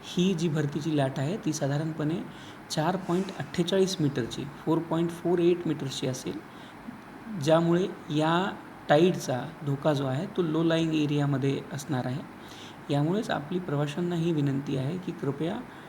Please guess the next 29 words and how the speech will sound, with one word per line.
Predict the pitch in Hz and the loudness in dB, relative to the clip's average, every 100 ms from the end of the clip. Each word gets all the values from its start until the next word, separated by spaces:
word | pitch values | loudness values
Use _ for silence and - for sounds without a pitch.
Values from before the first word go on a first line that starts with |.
| - - - | -16 -16 0
प्रवास | 147 160 190 - - - - - | 2 4 2 -4 -12 -16 -16 -6
अत्यंत | 151 208 202 190 | -2 2 4 4
आवश्यक | 160 160 160 151 | 2 2 -2 -2
असल्याशिवाय | 147 147 143 143 147 143 | 0 -2 0 -2 -2 -2
टाळा, | 123 135 - - - - | -2 -2 -6 -16 -16 0
कारण | 135 165 | 2 2
या | 151 151 175 | 0 2 2
दरम्यान, | 156 147 147 143 120 - - - 143 | 4 2 4 2 0 -6 -14 -6 0
या | 147 170 - - - - - - - 156 | 2 2 -2 -8 -16 -16 -16 -14 -4 0
दरम्यान | 131 143 175 | 2 2 0
जर | 151 151 | 2 0
फोर | - - - 156 | 0 -8 -2 -2
पॉइंट | 147 156 151 | 0 -2 0
फोर | 147 165 | 0 2
एट | 185 | 2
मीटरची | 170 147 143 - 139 - - - - - 139 | 0 -2 -4 0 0 0 -6 -16 -14 -8 0
जी | 131 131 - 185 | 0 0 -4 -2
लाट | 131 147 143 | 2 4 2
आहे, | 120 | -4
भरतीची | 127 123 - 131 131 | -4 -6 -6 -4 0
लाट | 131 131 | 0 -2
आहे | 131 | -6
किंवा | 143 131 | -4 -4
हाय | 131 131 | -2 -4
टाईड | 139 135 | -2 -4
आहे, | 123 - - - - - - | -4 -6 -10 -16 -16 -16 4
ती | 175 | 8
आली | 151 131 180 | 8 8 2
तर | - - 151 160 | -2 -2 0 0